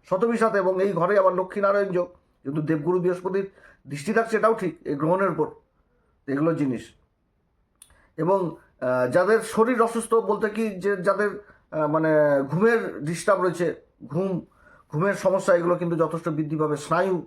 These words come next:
নার্ভের যাদের প্রবলেম রয়েছে, এগুলো দিক থেকে ভালো বৃদ্ধি পাবে। পায়ের যাদের সমস্যা রয়েছে, তাদের যথেষ্ট মানে সাবধান এই সময়কালে, পারাপারি করে, তাড়াহুড়া করে যাতায়াত, রাস্তাঘাটে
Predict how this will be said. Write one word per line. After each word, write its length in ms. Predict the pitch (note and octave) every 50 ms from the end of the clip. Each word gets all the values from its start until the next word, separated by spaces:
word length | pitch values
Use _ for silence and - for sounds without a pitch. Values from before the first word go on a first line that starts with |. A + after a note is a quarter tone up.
| - _ _ _ _ _ -
নার্ভের 320 | A#2 B2 C#3 D#3 F3 F3+
যাদের 220 | D#3+ F3+ F3 F#3 F3
প্রবলেম 300 | - F3 E3+ E3+ F#3 F3+
রয়েছে, 260 | F3 F3+ F3+ E3 F3 F3
এগুলো 180 | D#3+ E3 F3
দিক 140 | E3 E3 D#3+
থেকে 140 | - E3+ F3
ভালো 380 | D#3+ D#3 D#3 D#3 D#3+ D#3 D#3 - -
বৃদ্ধি 200 | D#3 D3+ D3+ E3
পাবে। 240 | D3+ D#3+ D3 D3 - - _ _ _ _ _ _ _ _ _ _ _ _ _ _ _ _ _ _ -
পায়ের 280 | D3+ D#3+ F3 G3 F#3
যাদের 240 | E3+ F#3 F3+ F3 F#3
সমস্যা 400 | - - - F#3+ G3 F#3+ - G3+ F3+
রয়েছে, 280 | F3+ F3 E3 - E3 - - - _ _ _ _ _
তাদের 260 | C#3 D3+ D#3+ F3+ F3 D#3+ - - - _ _ _ _ _ -
যথেষ্ট 320 | D3 D3+ F3+ F3 - -
মানে 280 | F3+ E3 D3+ D#3 D#3 D3+
সাবধান 400 | - - E3 D#3 D3+ E3 E3 E3 D3+ - - _ _ _ _ _ _
এই 80 | C3+ C3+
সময়কালে, 420 | - E3 E3 E3+ D#3 E3 E3 D#3+
পারাপারি 440 | D3+ D3+ D3+ D#3 D#3 D#3 D#3+ D#3+ E3+
করে, 180 | E3 E3 D#3 D#3+
তাড়াহুড়া 420 | D3+ D3+ D3+ D#3 E3 E3 E3 E3 D#3+
করে 200 | D#3 D#3+ D#3 D#3 C#3+
যাতায়াত, 400 | C#3 C#3+ C#3 D#3+ D#3+ D#3 D3+ D3+ - - _ - - _ _ -
রাস্তাঘাটে 540 | A#2+ B2+ B2+ - E3+ D#3+ D#3+ D#3 C#3+ D#3+